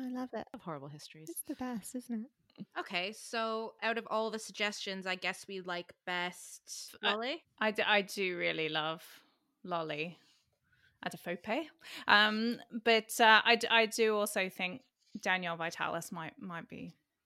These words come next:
Speaker 3: a good
Speaker 1: I
Speaker 3: one.
Speaker 1: think, I think actually we've done pretty well here. We've got, you know, it's an embarrassment of riches, actually.
Speaker 3: So shall we move on to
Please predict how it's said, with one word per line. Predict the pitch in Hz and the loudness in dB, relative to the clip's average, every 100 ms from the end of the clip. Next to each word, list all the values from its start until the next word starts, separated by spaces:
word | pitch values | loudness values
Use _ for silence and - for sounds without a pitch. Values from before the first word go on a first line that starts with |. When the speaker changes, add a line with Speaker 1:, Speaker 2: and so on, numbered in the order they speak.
| _ _ - | _ _ -14
Speaker 3:
a | 185 | -10
good | 160 160 | -8 -4
Speaker 1:
I | |
Speaker 3:
one. | - | 0
Speaker 1:
think, | 359 214 | 0 0
I | |
think | 277 311 | 0 0
actually | 208 202 214 | 0 0 0
we've | 202 | -2
done | 202 202 196 | -2 -4 -2
pretty | 208 196 | -2 0
well | 185 202 | 2 0
here. | 185 170 | 0 -2
We've | 185 180 | -4 -2
got, | 214 - | -4 -4
you | 233 214 | -6 -6
know, | |
it's | 180 - | -6 -6
an | |
embarrassment | 202 202 208 226 - 190 | -4 -2 -2 -2 -4 -6
of | 185 | -6
riches, | 302 - 190 | -8 -6 -6
actually. | 185 - - 190 202 196 - | -6 -10 -10 -6 -6 -8 -12
Speaker 3:
So | - 233 | 2 6
shall | 226 233 | 6 4
we | 220 | 2
move | 220 226 | 2 2
on | 226 233 | 2 2
to | 220 196 185 | 0 2 2